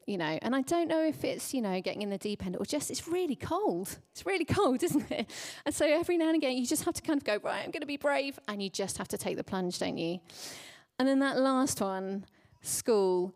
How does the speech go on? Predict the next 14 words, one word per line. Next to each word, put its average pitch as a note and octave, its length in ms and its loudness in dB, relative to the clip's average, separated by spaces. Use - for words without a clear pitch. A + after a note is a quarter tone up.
and D4+ 160 0
specifically, - 580 -6
actually, F3 520 -4
exams, F#3 680 -4
you G#3 100 -2
know, E3 380 -2
that's A#3 220 -4
quite C4+ 240 -2
a A3+ 60 0
nerve-wracking A3+ 580 0
<laughs> - 40 -6
experience, G#3 440 -4
isn't G#3 180 -4
it? G3+ 200 -4